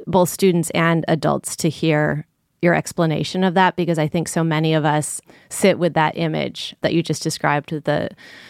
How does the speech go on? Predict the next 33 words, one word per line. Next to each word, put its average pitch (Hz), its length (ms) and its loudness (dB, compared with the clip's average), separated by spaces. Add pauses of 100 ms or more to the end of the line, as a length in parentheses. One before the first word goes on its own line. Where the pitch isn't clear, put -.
(200)
person 185 300 2
with 175 100 2
the 170 80 2
black 147 300 0
hoodie, 170 420 2
and 151 320 0
don't 160 220 0
realize 147 500 0
that 147 360 0 (320)
there's 156 220 0
so 160 220 2
many 147 600 0
folks - 320 -2
who 156 300 0 (360)
are 160 80 2
presenting 160 480 -2
in 151 80 -2
different 151 340 -4
ways, 139 500 -4 (120)
but - 120 -4
maybe 160 240 -2
not 151 240 -4
outwardly. 151 640 -2 (300)
And 185 180 2
I, - 180 -4 (120)
I'm 175 160 0
curious, 208 760 0 (280)
were 190 480 2
adults 208 520 2
in 202 140 0
your 196 120 2
life 190 300 0
noticing, 226 720 2